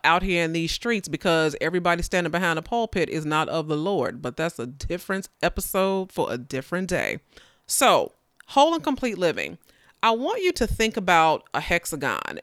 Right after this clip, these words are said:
And if you're like, "What the heck is a hexagon?" Think about an umbrella. So if you think about an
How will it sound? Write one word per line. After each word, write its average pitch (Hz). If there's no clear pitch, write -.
And 156
if 165
you're 220
like, 156
"What 226
the 208
heck 202
is 160
a 147
hexagon?" 127
Think 302
about 254
an 190
umbrella. 113
So -
if 196
you 302
think 381
about 233
an 151